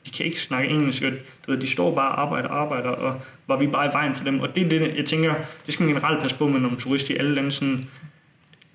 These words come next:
træder vi nu ind på deres, altså, territorium, øde-, ødelægger vi deres hverdag, ikke? Og, og det er også en af de steder, jeg sådan, jeg ved ikke, om jeg skammer mig mest, men, men der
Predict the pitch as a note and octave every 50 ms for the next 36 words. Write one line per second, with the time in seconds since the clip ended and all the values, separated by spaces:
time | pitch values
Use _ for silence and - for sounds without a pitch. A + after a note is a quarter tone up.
0 | _ _ _ _ - - - - - C#3+ C3+ C#3+ D#3 D#3+ D#3+ D#3+ D#3 C3+ B2+ C3+
1 | C3+ D3 D#3 - - - - - - - - - C3 B2 G#2+ A2 - - - -
2 | - B2+ - D#3 D3 D3 D3+ D#3 D#3 D3+ D#3 - - D#3+ D#3+ D#3+ E3+ D#3+ C3+ C3+
3 | B2+ C3+ C#3 - - C3 B2+ C#3 D3 - - C#3 C#3 C#3 C3+ C3 C3+ C3+ C#3 C3+
4 | C3+ C3+ - C#3+ D3 E3+ E3+ D#3+ D#3 - E3 D#3+ D3+ C#3 C#3 - - - D3 D3+
5 | D3 C3 - - C#3 C3 C3 C3 C3 - - - - - _ _ _ _ _ -
6 | - A#2 A#2+ B2+ B2+ B2+ B2+ - - - C3 A#2+ A#2 A2+ - - - - - -
7 | D3 F3 F3+ D#3 C#3 C3+ C#3 C#3 C#3 - D3+ C#3 C3+ - C3 C#3 C3 C3+ D#3 D#3